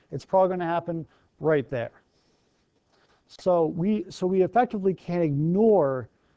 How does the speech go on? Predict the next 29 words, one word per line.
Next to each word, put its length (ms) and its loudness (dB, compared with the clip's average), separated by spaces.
the 80 -4
bit 200 -2
that's 440 -4
fixed 460 -6
to 640 -2
the, 100 -4
the 60 -2
wall 480 -2
and 180 -6
just 320 -6
treat 460 -8
this 440 -8
as 260 -2
a 80 -4
can-, 460 -8
as 300 -6
a 120 -4
cantilevered 680 -4
beam, 420 -2
meaning 260 -4
it's 200 -8
only 200 -4
supported 600 -2
at 180 -2
one 240 -4
end, 280 -8
that 200 0
is 220 -4
fixed 480 -4